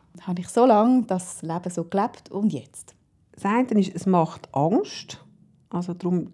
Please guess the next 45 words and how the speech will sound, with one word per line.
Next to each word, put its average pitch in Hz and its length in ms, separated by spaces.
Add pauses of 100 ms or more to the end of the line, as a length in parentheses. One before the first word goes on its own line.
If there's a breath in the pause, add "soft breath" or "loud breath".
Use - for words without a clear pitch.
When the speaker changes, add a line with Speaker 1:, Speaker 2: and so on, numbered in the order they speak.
Speaker 2:
der 170 120
Titel 175 280
von - 140
vorher 175 360
mit 175 220
dem 165 80
Mut, 196 340
was 214 100
es - 60
braucht. - 520 (800 soft breath)
Ähm, 180 220
einfach 185 280
weil 180 100
ich 180 140
bin 156 100
jemand, 170 220
der 170 60
grundsätzlich 175 680
von - 120
der 180 80
Persönlichkeitsstruktur 175 1120
her, 165 340 (400 loud breath)
ähm, 160 240
sehr 175 240
auf 196 100
Sicherheit 196 540
bedacht 190 400
ist. 208 160
Das 175 120
ist 175 180
mir 175 200
etwas 165 380
Wichtiges. 190 480
Ich - 160
bin 170 160
nicht 175 160
eine 180 260
Weltenentdeckerin. 180 1120 (1120 soft breath)
Ich 175 280
ziehe 175 180
auch 165 60
nicht 165 100
einmal 156 160
auf 151 120
Winterthur. 185 500